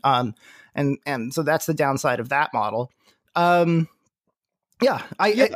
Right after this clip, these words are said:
Speaker 1: I, actually, we, we created one for our podcast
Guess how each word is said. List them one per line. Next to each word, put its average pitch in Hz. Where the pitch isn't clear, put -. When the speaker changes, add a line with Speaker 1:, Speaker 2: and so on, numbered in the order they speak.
Speaker 1:
I, 208
actually, 254
we, 220
we 208
created 226
one 170
for 151
our 175
podcast 147